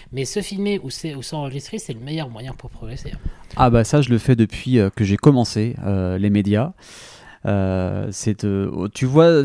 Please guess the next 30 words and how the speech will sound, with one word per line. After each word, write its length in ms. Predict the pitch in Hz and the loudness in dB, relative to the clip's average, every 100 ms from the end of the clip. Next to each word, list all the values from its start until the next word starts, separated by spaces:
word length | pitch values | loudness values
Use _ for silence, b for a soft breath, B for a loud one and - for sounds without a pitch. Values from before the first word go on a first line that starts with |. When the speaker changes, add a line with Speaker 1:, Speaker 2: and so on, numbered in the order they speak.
| - | 4
Speaker 2:
quel 180 | 151 151 | 4 6
mot 160 | 156 | 6
t'as, 200 | 151 131 | 4 0
t'as 340 | - - - 127 | -2 -8 -4 -4
dit 120 | 120 | -4
trop 200 | - 143 | -2 -2
vite, 480 | 139 156 165 - 127 | 0 -2 -4 -4 0
euh, 300 | 120 117 117 | 2 2 0
tu 140 | - | -4
vois 220 | 123 123 131 | -4 -2 0
comment 260 | 131 117 | 0 -2
t'as 160 | 117 117 | 0 -2
bougé, 540 | 110 123 120 139 147 | 0 -2 -2 0 0
enfin, 300 | 139 117 110 | -2 -6 -6
le 100 | 110 | -4
regard 220 | 113 113 - | -4 -6 -4
caméra, 340 | 113 120 156 | -2 0 2
donc 140 | 143 | 0
ça 80 | 127 | 0
permet, 260 | 127 131 156 | 0 0 0
c'est, 240 | - - - | -4 -6 -4
c'est 160 | - | -4
le 120 | 135 | -2
truc 220 | - 170 143 | -2 -6 -6
le 60 | |
plus 180 | 123 139 | -8 -10
chiant 240 | 131 - 190 | -8 -4 -2
du 120 | 170 | 0
monde, 240 | 151 180 | -2 -2
hein. 160 | 131 | -4